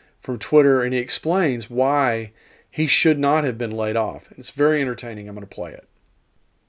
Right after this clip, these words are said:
But I'm gonna first start with this clip of Elon Musk being interviewed, uh, by Tom Fenton, uh, with Judicial Watch.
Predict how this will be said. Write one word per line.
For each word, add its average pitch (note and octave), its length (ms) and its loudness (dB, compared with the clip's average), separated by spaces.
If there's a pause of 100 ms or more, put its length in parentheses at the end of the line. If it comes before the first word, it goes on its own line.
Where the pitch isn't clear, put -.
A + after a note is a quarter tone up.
But D#3 100 0
I'm D#3+ 120 0
gonna F3+ 160 0
first E3+ 540 0
start G#2+ 520 -2
with A2+ 180 -12
this A2 180 0
clip A#2+ 560 0 (560)
of A#2 180 -8
Elon C#3 380 2
Musk D#3 460 -2
being A#2 260 -6
interviewed, A2+ 640 -2 (680)
uh, A2+ 220 -8
by G#2+ 180 -4
Tom B2 340 -4
Fenton, A2 520 -6 (760)
uh, A2 380 -8
with A2 180 -10
Judicial B2 460 0
Watch. - 480 -12